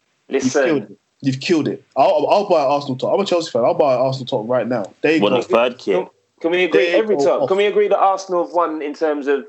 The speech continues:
Speaker 1: the best kits and training tops this season? I think personally with Adidas.
Speaker 2: Yeah, they've killed it. They've
Speaker 3: The
Speaker 2: killed it.
Speaker 3: United, the United third, third kit is awful. The zebra
Speaker 1: Harry
Speaker 3: one.
Speaker 1: Maguire prison special.
Speaker 3: <laughs>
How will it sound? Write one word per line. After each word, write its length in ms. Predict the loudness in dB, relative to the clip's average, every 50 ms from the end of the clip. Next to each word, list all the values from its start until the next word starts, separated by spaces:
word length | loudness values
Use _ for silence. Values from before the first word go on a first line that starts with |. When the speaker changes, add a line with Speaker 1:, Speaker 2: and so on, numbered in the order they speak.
| -12 -14
Speaker 1:
the 80 | -8
best 340 | -4 -4 -4 -4 -4 -10 -8
kits 340 | -6 -4 -4 -4 -6 -12 -16
and 80 | -14 -8
training 300 | -6 -4 -4 -4 -4 -6
tops 300 | -4 -4 -4 -4 -4 -8
this 160 | -10 -12 -8 -6
season? 360 | -4 -4 -4 -4 -6 -8 -6
I 100 | -6 -6
think 260 | -6 -6 -8 -6 -4
personally 400 | -4 -4 -4 -4 -8 -10 -10 -10
with 120 | -8 -4
Adidas. 560 | -4 -4 -4 -4 -6 -8 -8 -10 -12 -18 -20 _ _ _ _ _ _ _ _ _ _ _ _ _ _ _ _ -6
Speaker 2:
Yeah, 160 | -4 -4 -2 -4
they've 160 | -6 -8 -8
killed 140 | -10 -10 -10
it. 140 | -12 -16 _ _ _ _ _ -16 -14
They've 100 | -12 -8 -6
Speaker 3:
The 60 | -2
Speaker 2:
killed 20 | -2 0
it. 20 |
Speaker 3:
United, 440 | 0 2 2 0 0 0 -2 -2 -6 _ _
the 80 | -6 -6
United 380 | -4 -2 0 0 0 -2 -2 -6
third, 320 | -8 -4 -4 -2 -2 -4 -6 _ _ -20
third 340 | -16 -8 -4 -4 -4 -4 -6 _ _
kit 220 | -14 -12 -12 -10 -10
is 160 | -12 -16 -18 _ -2
awful. 600 | 0 0 0 0 -4 -8 -10 -6 -6 -6 -6 -4 -4
The 120 | -4 -2
zebra 220 | 0 0 0 0
Speaker 1:
Harry 160 | 0 0 0 0
Speaker 3:
one. 120 | -2 -2
Speaker 1:
Maguire 420 | -2 0 0 2 2 2 2 0
prison 580 | 0 0 -2 0 0 0 0 0 -2 -4 -6 -8
special. 580 | -6 -4 -2 -2 -2 -2 -2 -2 -4 -4 -6 -8
Speaker 3:
<laughs> 480 | -10 -10 -10 -10 -12 -16 -16 -8 -4